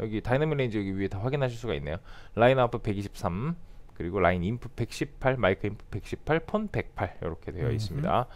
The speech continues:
Speaker 1: 자, 모투 요렇게 쭉 살펴봤고요. 자, 그럼 컨트롤 패널 한번 열어볼게요.
Speaker 2: 네.
Speaker 1: 여기 보면은 모투 디스커버리라는 아이콘이 있죠. 이걸 누르시면은 지금 우리의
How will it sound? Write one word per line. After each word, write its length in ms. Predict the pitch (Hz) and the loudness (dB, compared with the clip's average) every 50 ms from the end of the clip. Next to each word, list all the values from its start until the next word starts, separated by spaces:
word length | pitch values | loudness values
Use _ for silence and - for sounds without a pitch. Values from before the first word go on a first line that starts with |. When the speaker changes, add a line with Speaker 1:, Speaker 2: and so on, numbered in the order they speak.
| - - - - - - - - - | -16 -14 -16 -14 -14 -14 -14 -6 -2
Speaker 1:
자, 80 | 104 90 | 0 2
모투 320 | 90 120 131 - - 113 90 - - - - | 4 4 2 2 0 -6 -6 -6 -10 -6 -4
요렇게 720 | 85 85 80 82 78 76 - - - 120 117 127 139 127 - - | -2 0 0 0 -2 -2 -6 -6 0 2 2 2 0 -4 -8 -6
쭉 240 | - 139 123 - - | -6 -6 -6 -6 -6
살펴봤고요. 960 | - 127 113 - - 131 127 120 - - - - 135 - - 160 135 160 170 - - - - - - | -4 -4 -4 -4 -4 -4 -4 -4 -6 -12 0 0 0 2 6 8 8 8 8 4 -14 -16 -16 -14 4
자, 140 | - 208 214 | 6 8 10
그럼 200 | 226 233 226 196 | 10 8 8 4
컨트롤 420 | - - 294 277 - 320 320 302 | 2 2 2 4 6 6 6 6
패널 260 | - 269 262 240 220 202 | 6 6 6 8 6 6
한번 180 | 196 180 160 127 | 8 8 8 8
열어볼게요. 580 | 117 110 110 104 98 90 - 170 190 127 85 - | 10 8 8 6 4 2 4 6 6 6 4 2
Speaker 2:
네. 180 | - 143 127 92 - - - | 4 4 4 4 2 -4 0
Speaker 1:
여기 180 | 127 139 165 190 | 0 4 6 6
보면은 340 | 175 160 147 160 175 156 135 | 6 6 6 6 6 6 8
모투 400 | 135 165 190 - - 233 185 - | 6 6 6 4 0 -4 -2 2
디스커버리라는 1200 | - 147 147 - - - - 247 233 240 226 220 202 180 170 151 143 135 127 120 113 104 98 92 | 2 2 2 2 -4 2 2 8 8 8 8 8 8 8 6 6 6 4 2 2 2 0 0 0
아이콘이 460 | 82 98 113 110 - - 120 107 95 87 | 2 2 2 0 0 -2 -2 0 0 -4
있죠. 300 | - - - 165 120 - - - - - - - - - | -2 0 0 0 0 -2 -6 -14 -14 -14 -14 -16 -8 -4
이걸 240 | 143 139 156 151 135 | 0 4 4 4 4
누르시면은 720 | 107 113 117 127 120 - 123 110 120 156 156 113 71 65 - - - - - - - - - - | 4 2 0 0 0 0 -4 -2 0 0 0 0 0 -4 -10 -14 -18 -16 -16 -16 -16 -16 -16 -6
지금 380 | - - 143 156 185 208 208 185 - - - - | -2 0 4 6 6 6 6 2 -2 -10 -12 -4
우리의 1000 | 113 120 139 160 170 170 170 165 165 160 160 160 156 151 151 147 139 131 123 | -2 2 2 4 6 8 8 8 8 8 8 10 8 8 8 6 4 2 -2